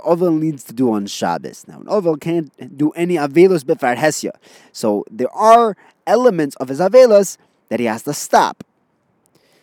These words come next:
Pachaz is Priyas Haroish, letting his hair be uncovered. He has to take off his head turban. He has to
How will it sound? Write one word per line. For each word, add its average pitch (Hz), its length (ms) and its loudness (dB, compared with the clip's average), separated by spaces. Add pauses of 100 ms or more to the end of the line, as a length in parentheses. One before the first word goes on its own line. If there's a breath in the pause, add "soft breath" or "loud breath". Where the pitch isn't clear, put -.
(140)
Pachaz 139 580 -2
is 107 400 -6 (140)
Priyas 120 480 -4
Haroish, 87 580 -12 (100)
letting 95 260 -10
his 82 180 -16
hair 98 400 -6 (1080)
be 101 160 -10
uncovered. 107 680 -8 (500)
He 98 80 -14
has 95 140 -10
to 101 80 -12
take 143 260 -2
off 110 180 0
his 98 320 -8 (120)
head 104 420 -12 (280)
turban. 151 420 -2 (1300)
He 127 200 -4
has 147 280 0
to 135 580 2